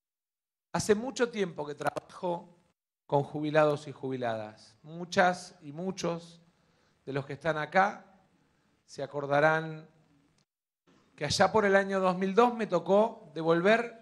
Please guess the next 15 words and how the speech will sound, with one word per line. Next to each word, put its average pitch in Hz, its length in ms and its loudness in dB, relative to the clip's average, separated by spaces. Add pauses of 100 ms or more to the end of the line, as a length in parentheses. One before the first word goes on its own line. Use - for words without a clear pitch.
(160)
el 165 140 -8
trece 202 300 -4
por 180 180 -4
ciento 196 400 -4
que 147 80 -8
les 147 200 -8
habían 160 340 -4
sacado, 147 560 0 (1700)
que 139 120 -16
les 123 220 -14
había 160 240 -2
sacado 190 580 4
alguien 196 380 0
que 170 160 -4
hoy 208 340 4